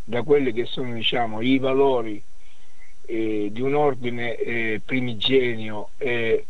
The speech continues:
primordiale. Si è scollato, è entrato, <laughs> per usare un termine di riferimento etimologico, in apostasia, cioè, eh,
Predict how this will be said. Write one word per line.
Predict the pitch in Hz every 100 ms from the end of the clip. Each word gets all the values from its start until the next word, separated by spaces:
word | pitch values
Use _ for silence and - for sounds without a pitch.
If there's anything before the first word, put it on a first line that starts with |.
| - -
primordiale. | 131 131 127 113 90 104 98 90 90 90 - - - - -
Si | 196
è | 190
scollato, | 185 - 185 120 90 78 87 127
è |
entrato, | 143 143 175 170 139 139 131 113 -
<laughs> | 147 - 113 - - - -
per | 127
usare | 123 123 139
un | 143 143
termine | - 143 127 123 120 - - - -
di | 135
riferimento | 131 131 151 147 156 147 135 123
etimologico, | 120 131 151 143 120 110 123
in | 135
apostasia, | 143 139 147 - 156 120 - 104 87 - - - - - - -
cioè, | - 127 110 - - - - - - -
eh, | 110 113 110 107 104 101 101 101